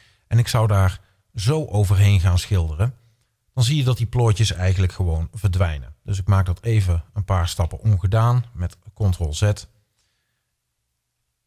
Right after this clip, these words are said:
ik maak de kwast nog een klein beetje harder, negentig procent. En ik blijf dus gewoon netjes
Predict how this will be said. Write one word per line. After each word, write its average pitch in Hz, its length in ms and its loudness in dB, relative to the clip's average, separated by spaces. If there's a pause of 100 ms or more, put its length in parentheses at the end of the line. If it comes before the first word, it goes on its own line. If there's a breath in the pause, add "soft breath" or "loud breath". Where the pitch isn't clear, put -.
(180)
ik 120 60 -2
maak 110 180 0
de 95 80 -2
kwast 95 380 -2
nog 101 240 4
een 87 100 2
klein 101 260 0
beetje 85 280 -2
harder, 110 500 0
negentig 92 460 2
procent. 87 440 0
En 98 140 0
ik 95 100 2
blijf 98 240 2
dus 92 200 0
gewoon 80 340 -2
netjes 98 680 2